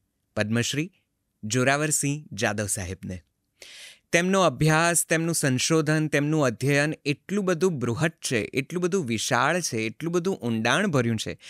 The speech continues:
કે તેમાંથી કેટલા મોતીડા આપણે મેળવી શકીશું એ આ સંવાદ તમે સાંભળશો એ પછી ખબર પડશે. કેટ કેટલી વાતો તેમની સાથે કરી શકાય છે. લોકસંગીતની, લોકસાહિત્યની, લોકનૃત્યોની,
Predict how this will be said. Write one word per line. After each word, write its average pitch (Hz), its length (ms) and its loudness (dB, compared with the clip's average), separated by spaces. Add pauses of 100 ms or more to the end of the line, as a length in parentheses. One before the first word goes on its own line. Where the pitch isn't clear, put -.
(300)
કે 156 100 0
તેમાંથી 151 540 0
કેટલા 160 400 -2
મોતીડા 160 720 2
આપણે 147 360 0
મેળવી 123 400 0
શકીશું 156 680 -4 (380)
એ 147 80 2
આ 151 60 2
સંવાદ 131 500 0
તમે 147 140 -2
સાંભળશો 123 680 -2
એ 131 80 -4
પછી 120 260 -2
ખબર 107 260 -6
પડશે. 95 400 -10 (280)
કેટ 226 240 0
કેટલી 202 320 0
વાતો 147 300 2
તેમની 160 260 0
સાથે 156 260 0
કરી 123 200 0
શકાય 104 360 -4
છે. - 160 -14 (520)
લોકસંગીતની, 120 880 -2 (360)
લોકસાહિત્યની, 110 840 -2 (220)
લોકનૃત્યોની, 117 960 -2